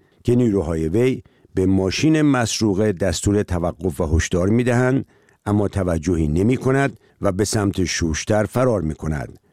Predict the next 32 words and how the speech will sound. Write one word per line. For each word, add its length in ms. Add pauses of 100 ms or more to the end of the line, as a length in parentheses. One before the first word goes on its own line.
(160)
ماموران 540
تیر 220
هوایی 440
شلیک 480
می‌کنند، 500 (280)
اما 240
باز 380
هم 160
توقف 640
نمی‌کند. 640 (360)
به 80
گفتهٔ 380
آقای 360
بیگدلی، 640
در 180
نهایت 480 (100)
پس 200
از 100
تمام 400
اقدامات 680
قانونی، 760 (360)
با 140
تیراندازی 760
خودرو 440
را 120
متوقف 680
می‌کنند 520 (300)
و 80
خودرو 400
که 120
متوقف 640
می‌شود، 460